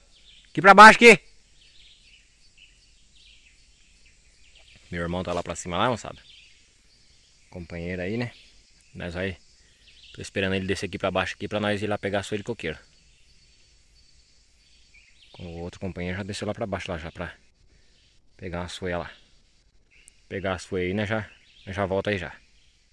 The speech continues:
Aí, moçada. Olha o tanto de folha que nós pegou aí, ó. Folha de coqueiro. Pegamos umas folhinhas de, de banana aí também, ó. Agora nós vai subir aí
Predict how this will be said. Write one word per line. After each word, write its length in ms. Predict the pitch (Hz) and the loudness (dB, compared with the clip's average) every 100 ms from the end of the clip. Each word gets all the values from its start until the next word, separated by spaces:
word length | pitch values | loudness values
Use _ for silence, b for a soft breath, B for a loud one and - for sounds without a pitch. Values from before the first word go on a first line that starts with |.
| - _ - - - - - - - - | -20 _ -20 -20 -20 -20 -20 -20 -20 -8
Aí, 340 | 135 147 156 147 | 0 4 6 6
moçada. 480 | 113 - 87 82 B B B B | 4 -2 -8 -8 B B B B
Olha 120 | - 123 | -10 -6
o 20 | |
tanto 260 | 139 127 | -4 -4
de 160 | 127 117 | -4 -6
folha 260 | - 120 120 | -4 -2 -2
que 80 | |
nós 120 | 117 - | -4 -8
pegou 180 | 104 | -6
aí, 100 | 107 | -2
ó. 80 | 123 | -4
Folha 200 | 98 117 | -4 -8
de 80 | 110 | -8
coqueiro. 580 | 107 - 107 120 127 113 - B B B B B B B | -8 -10 -6 -2 0 -2 -8 B B B B B B B
Pegamos 340 | - 107 107 | -16 -12 -10
umas 140 | 107 - | -10 -10
folhinhas 380 | 110 107 104 | -8 -6 -6
de, 180 | 101 95 - - | -6 -8 -10 -16
de 80 | 101 | -12
banana 440 | 98 90 98 101 | -8 -8 -8 -8
aí 60 | 95 | -10
também, 280 | 92 113 | -8 -8
ó. 60 | 117 - - - - B B B B B B B - | -8 -12 -20 -20 -20 B B B B B B B -16
Agora 160 | 95 95 | -12 -8
nós 100 | 98 | -6
vai 120 | 107 | -6
subir 340 | - 101 101 | -8 -8 -4
aí 220 | 101 101 | -4 -4